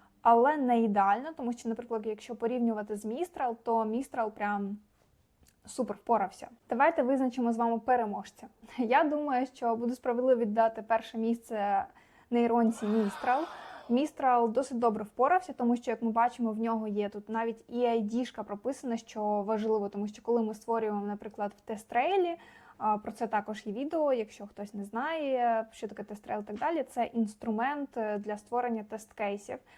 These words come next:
Е, в мене на каналі також є про це відео. Ми можемо тут і айдішку прописати, і назва коректна, і передумова коректна, тобто вона повністю вичерпна, що, наприклад, користувач не зареєстрований до цього на сайті. Ось такий-то там,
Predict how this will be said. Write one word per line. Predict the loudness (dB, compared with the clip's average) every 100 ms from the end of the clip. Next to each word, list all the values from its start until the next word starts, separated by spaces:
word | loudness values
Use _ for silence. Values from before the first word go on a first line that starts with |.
| _ _ _ -6
Е, | -2 -2
в | -2 -2
мене | 0 0
на | -2
каналі | -2 -2 -2
також | -2 -4 -6 -8
є | -10
про | -10 -16
це | -8 -6 -4
відео. | -4 -4 -4 -10 -12 _ _ -20 -20 -20 -20 -20 _ _ _ _ _ _
Ми | -2
можемо | 2 2 4 4 4 2
тут | -2 -10 -8
і | -2 0
айдішку | 0 0 -4 -2
прописати, | -4 -4 -2 -2 -2
і | -6 -2
назва | 0 -2 -2
коректна, | -4 2 4 4 -2 -6
і | -4
передумова | -4 -2 0 2 2 2 0
коректна, | 0 2 4 2 -4
тобто | -6 -8 -8
вона | -4 -2 -2 2
повністю | 2 2 0 -6
вичерпна, | -2 -2 -4 -8 -6 -6
що, | -6 -6
наприклад, | -6 -6 -10 -10
користувач | -14 -6 -6 -4
не | -4 -2
зареєстрований | -2 -4 0 2 4 2
до | -2 -4
цього | -4 -6
на | -6 -8
сайті. | -4 -4 -4 -6
Ось | -6
такий-то | -6 -6 -6 -6
там, | -8 -8